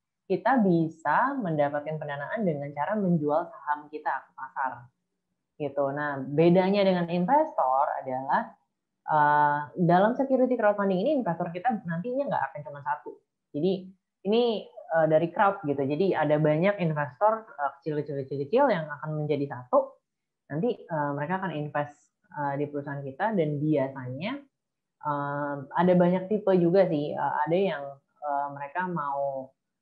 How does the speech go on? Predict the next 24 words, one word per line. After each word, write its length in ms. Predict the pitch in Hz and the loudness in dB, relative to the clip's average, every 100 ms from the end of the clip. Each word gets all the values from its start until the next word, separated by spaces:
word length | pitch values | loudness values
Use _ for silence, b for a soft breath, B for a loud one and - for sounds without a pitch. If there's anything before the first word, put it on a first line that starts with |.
| _ | _
beli 240 | 170 170 160 | 4 4 4
saham 320 | 147 151 147 | -2 -4 -4
kita, 480 | 143 143 180 294 277 _ _ _ _ | -6 -4 -4 -4 -10 _ _ _ _
atau 240 | 135 - 180 | -6 -2 0
ada 160 | 151 | 2
juga 320 | 143 139 165 196 | 0 0 0 -2
yang 240 | 151 143 | -4 -8
namanya 240 | 139 165 | -6 -6
project 400 | 190 151 143 139 | -4 -4 -4 -8
financing 560 | 135 139 143 147 226 202 | -14 -16 -16 -8 -4 -2
di 80 | 151 | -4
mana, 400 | 135 139 190 247 - _ _ _ - | -8 -8 -6 -6 -10 _ _ _ -2
eh, 380 | 156 147 147 143 | 2 4 2 0
pengembaliannya 800 | 165 165 160 147 147 147 151 151 | -2 0 2 2 2 0 -2 -4
itu 80 | 247 | -2
berbentuk 480 | 202 143 135 143 - | 0 0 -2 -6 0
dividen, 560 | 170 - 160 151 127 127 - | 0 2 2 2 0 -4 -10
dividen 480 | 131 127 135 143 160 | -10 -10 -8 -6 -6
atau 320 | 151 - 151 156 | -8 -2 -2 -2
pembagian 400 | 151 143 139 139 | 0 0 -2 -8
hasil 640 | 139 131 - 226 285 269 _ | -10 -10 -4 0 0 -2 _
setiap 240 | 156 156 151 | -6 -2 -4
akhir 240 | 143 143 | -6 -8
bulan. 240 | 135 131 | -6 -6